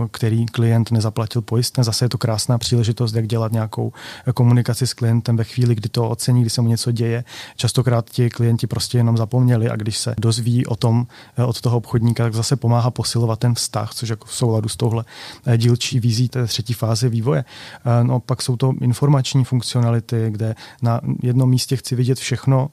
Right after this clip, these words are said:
co potřebuju pod určitým úhlem pohledu. Takže máme kartu klienta, kde vidím všechno pod tím úhlem pohledu klienta, jeho, eh, aktuální stornované smlouvy, všechno na, na, v jedné takové přehledné tabulce, ale i jeho kontakty. Můžu si ověřit, jestli všechno,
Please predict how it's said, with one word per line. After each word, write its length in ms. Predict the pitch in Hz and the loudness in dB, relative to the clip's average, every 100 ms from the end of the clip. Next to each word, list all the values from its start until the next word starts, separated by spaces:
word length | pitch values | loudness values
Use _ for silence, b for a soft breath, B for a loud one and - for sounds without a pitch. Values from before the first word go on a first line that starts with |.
| - | -8
co 400 | - 123 120 123 - | -6 0 0 0 -2
potřebuju 460 | 123 - 120 127 | -4 -2 0 0
pod 200 | 120 127 | 0 -2
určitým 500 | - 120 - 127 127 131 | -2 -6 -4 -2 0 2
úhlem 280 | 120 131 | 2 2
pohledu. 400 | 120 120 123 110 B B B - | 2 2 2 -2 B B B -4
Takže 140 | 117 | 0
máme 180 | 120 123 | 2 2
kartu 280 | 123 120 120 | 0 -2 -2
klienta, 600 | - 131 135 131 127 120 | 2 4 4 4 2 0
kde 160 | 117 113 | 0 -2
vidím 260 | 117 120 | 0 0
všechno 400 | 113 117 - 117 B B | 0 -2 0 -2 B B
pod 160 | 127 | -4
tím 160 | - 131 | 0 2
úhlem 220 | 117 123 | 4 2
pohledu 320 | 117 117 123 | 2 0 0
klienta, 540 | 120 120 117 120 117 110 B B - | 0 2 2 2 0 -4 B B -4
jeho, 320 | 113 120 110 B B - | 0 0 -2 B B -4
eh, 100 | 123 | -2
aktuální 680 | 117 - 131 120 120 117 113 | -2 0 2 4 4 2 0
stornované 400 | - 120 120 117 113 | 0 2 2 2 0
smlouvy, 500 | - 117 117 113 113 | -2 -2 0 -2 -4
všechno 320 | - - 127 | -6 -2 0
na, 80 | 120 | 0
na, 100 | 123 | 0
v 100 | 120 | 0
jedné 160 | 127 120 | 2 2
takové 240 | 117 127 | 0 -2
přehledné 480 | - 110 117 120 120 | -2 -2 -2 -2 -2
tabulce, 480 | 117 117 127 - 127 | -2 0 0 0 0
ale 140 | 123 | 2
i 80 | 131 | 2
jeho 220 | 127 135 | 2 2
kontakty. 640 | 123 131 131 139 - 123 | 2 2 2 -2 0 0
Můžu 180 | 113 113 | 2 0
si 140 | - 131 | -2 -2
ověřit, 400 | 120 120 120 117 | 0 0 0 -4
jestli 200 | - 117 | -4 -6
všechno, 300 | - 127 | -6 -6